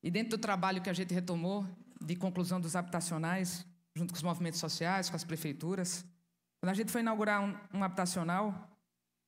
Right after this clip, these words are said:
é, quando eu saí do carro, tava de cabeça baixa, a primeira pessoa que eu vejo quando levantei os olhos foi Shirlene. Quatorze anos depois do nosso primeiro encontro.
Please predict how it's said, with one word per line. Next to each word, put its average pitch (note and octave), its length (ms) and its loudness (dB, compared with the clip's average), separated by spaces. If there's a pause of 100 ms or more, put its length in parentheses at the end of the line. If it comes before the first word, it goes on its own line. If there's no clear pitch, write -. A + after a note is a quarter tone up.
(480)
é, E3 540 0
quando F#3+ 320 2
eu F#3+ 240 2
saí G3 240 2
do F#3+ 80 0
carro, G3+ 260 2
tava F#3+ 200 2
de F3+ 60 -4
cabeça F#3 280 0
baixa, F3 300 0
a F3+ 40 -6
primeira F#3+ 300 -2
pessoa F#3+ 400 -2
que F3+ 80 -6
eu F3+ 80 0
vejo F3+ 260 -2
quando F3 400 0 (220)
levantei F3+ 340 0
os F3 140 0
olhos E3+ 180 0
foi F3 120 -2
Shirlene. D3 500 -2 (1900)
Quatorze G#3+ 540 2
anos G3+ 240 0
depois F3 680 -2 (120)
do F3 80 -2
nosso F#3 240 0
primeiro F3+ 280 0
encontro. D#3 460 -6